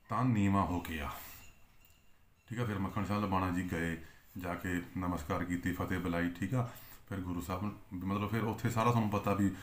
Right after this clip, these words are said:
ਭੇਟਾ ਵੀ ਦਿੱਤੀ, ਗੁਰੂ ਸਾਹਿਬ ਨੇ ਮੋਢਾ ਦਿਖਾਇਆ ਆਪਣਾ ਵੀ "ਆਹ ਮੋਢੇ ਨਾਲ ਜਹਾਜ਼ ਕੰਢੇ ਲਾਇਆ", ਠੀਕ ਆ। ਫਿਰ ਮੱਖਣ ਸ਼ਾਹ ਲਵਾਣਾ ਜੀ ਨੇ ਉੱਤੇ ਜਾ ਕੇ ਕਿਹਾ ਵੀ "ਗੁਰੂ ਲਾਧੋ ਰੇ, ਲਾਧੋ ਰੇ।" ਚਲੋ, ਇਹ ਤਾਂ ਸੀਗੀ ਸਾਖੀ।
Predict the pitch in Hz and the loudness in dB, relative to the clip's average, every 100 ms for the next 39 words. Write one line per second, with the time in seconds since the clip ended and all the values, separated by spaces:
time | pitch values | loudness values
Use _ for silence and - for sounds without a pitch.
0 | - - - 110 101 95 95 95 113 101 | -12 -12 -4 -2 2 2 0 0 2 2
1 | 98 95 104 107 104 95 101 127 107 104 | 2 2 2 4 4 4 6 6 4 4
2 | 98 95 95 95 98 107 101 95 107 110 | 4 4 2 2 4 4 2 2 2 2
3 | 110 104 101 95 101 110 104 95 95 - | 2 2 2 2 2 2 2 2 2 -2
4 | - - - 120 117 123 - - 104 98 | -10 -12 -6 0 4 2 0 -2 0 0
5 | - 101 101 104 98 104 98 98 95 95 | 0 -2 0 0 2 2 4 4 4 4
6 | 98 95 - 92 90 87 95 95 127 120 | 2 0 -2 0 0 -2 -2 2 2 2
7 | 101 98 95 87 101 110 104 95 82 90 | 2 2 4 4 4 2 4 2 2 0
8 | 95 78 - 80 - - - 107 123 117 | 0 -2 -2 -2 -4 -12 -8 -2 0 0
9 | 104 120 117 - - - 80 - | 2 2 0 -6 -14 -10 -8 -8